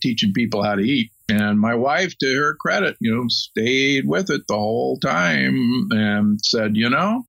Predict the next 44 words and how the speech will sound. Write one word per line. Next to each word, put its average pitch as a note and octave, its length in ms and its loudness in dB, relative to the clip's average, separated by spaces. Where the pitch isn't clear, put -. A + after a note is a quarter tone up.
this A2 220 0
is - 560 0
what B2 220 -2
you C#3+ 220 0
gotta D3+ 340 0
do." D3 720 -2
And A#2 260 0
I A#2 120 0
said, A#2+ 180 0
"You C3+ 140 2
know, E3+ 160 0
I F3+ 80 0
could C#3 160 -2
always F3+ 560 0
go E3+ 160 -2
back E3 420 0
and, A#2 280 0
you A#2 240 2
know, G2+ 60 -2
I C#3 140 -2
can C3 220 0
start C3+ 360 -2
up C3 100 -2
my C#3 240 0
career D3+ 500 0
as A#2+ 120 -2
a A#2+ 40 0
heart D#3+ 220 0
surgeon A2 380 0
again." G2 340 2
And A#2+ 100 2
she A#2+ 120 -2
said, A2 180 2
"No, D3+ 340 0
you A#2 120 0
know, B2+ 200 0
this C3 180 0
is, - 500 -2
you A#2+ 100 -2
know, - 140 -2
this C3+ 180 0
is C#3 220 -2
the - 120 -2
path. D3 460 -2